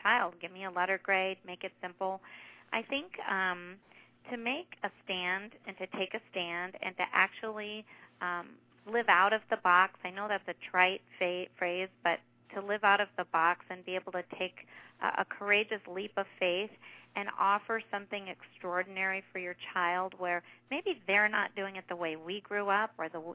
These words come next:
they're not doing it the way we did it, but I don't think we have the luxury or the ability to continue to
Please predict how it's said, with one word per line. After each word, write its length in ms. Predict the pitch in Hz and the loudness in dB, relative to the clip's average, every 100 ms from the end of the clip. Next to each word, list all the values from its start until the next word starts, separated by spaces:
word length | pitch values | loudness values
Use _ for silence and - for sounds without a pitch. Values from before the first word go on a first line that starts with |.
| - | 2
they're 160 | 185 | 4
not 180 | 190 196 | 4 0
doing 160 | 185 185 | -4 -6
it 80 | 175 | -8
the 80 | 175 | -6
way 220 | 170 170 165 | -4 -6 -8
we 180 | 185 | -10
did 200 | 208 196 | -4 -2
it, 140 | 208 208 - - - _ - | -2 -4 -8 -20 -20 _ -2
but 100 | 247 - | -2 -2
I 80 | - | -6
don't 140 | 302 - | -8 -12
think 140 | 247 247 - | -16 -14 -10
we 100 | 202 | -4
have 140 | 190 202 | 0 0
the 80 | 185 - 175 | -2 -6 0
luxury 760 | 202 196 - 175 160 156 165 _ - - - | 0 -2 -10 -4 -4 -4 -8 _ -20 -20 -6
or 80 | 208 | -4
the 160 | 196 196 | -2 -4
ability 800 | 202 - 220 240 240 190 180 180 - - | -6 -2 0 2 0 -4 -6 -10 -12 -6
to 200 | - - - | -6 -6 -12
continue 480 | 196 - 202 196 | -14 -12 -8 -6
to 220 | 185 175 | -2 -2